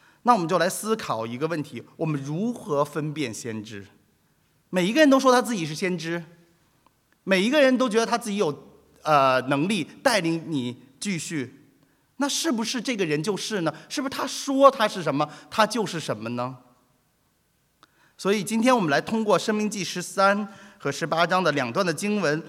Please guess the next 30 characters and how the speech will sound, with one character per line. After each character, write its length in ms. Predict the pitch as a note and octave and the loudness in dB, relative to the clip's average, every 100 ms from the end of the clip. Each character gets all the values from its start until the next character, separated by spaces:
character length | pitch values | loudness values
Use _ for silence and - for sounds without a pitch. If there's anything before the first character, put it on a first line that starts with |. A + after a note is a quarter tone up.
| - | -12
来 120 | - | -4
一 140 | B2+ D3 | -4 -4
起 240 | - A2 | -8 -10
来 180 | G#2 G#2+ | -8 -8
看 520 | A2 - D#3 G#2 - | -8 0 0 0 -12
这 160 | - C3 | -6 -6
个 220 | A2 A#2 | -4 -6
问 180 | A#2+ A#2 | -4 -8
题。 240 | - G2+ - _ _ _ _ _ _ _ _ - | -10 -20 -20 _ _ _ _ _ _ _ _ -14
首 160 | - | -8
先， 260 | D3 G3+ G#3 G#3 - - - _ | -4 -2 -2 -6 -20 -20 -20 _
我 80 | D3+ | -8
们 100 | D3+ | 2
知 60 | |
道 180 | A#3 E3 - - - _ _ _ | 2 2 -8 -20 -20 _ _ _
先 400 | - B3 A#3+ A#3+ | -2 2 4 2
知 220 | A#3+ B3 | 0 -4
不 180 | F3+ E3+ | -2 -4
是 260 | - C4 | -2 0
有 140 | D3+ A#2 | -2 -4
特 240 | - F3+ | -4 -2
异 160 | C3+ B2 | -2 -4
功 220 | C3+ B2 | -2 -2
能 100 | A2 | -4
的 120 | A2 | -6
人， 180 | G2+ F#2+ G#2+ _ _ _ _ _ _ _ | -10 -14 -20 _ _ _ _ _ _ _
严 200 | - F#3 | 0 2
格 120 | C#4 C#4 | 6 6
来 200 | A3+ G3 | 6 4
说， 160 | A3+ | 2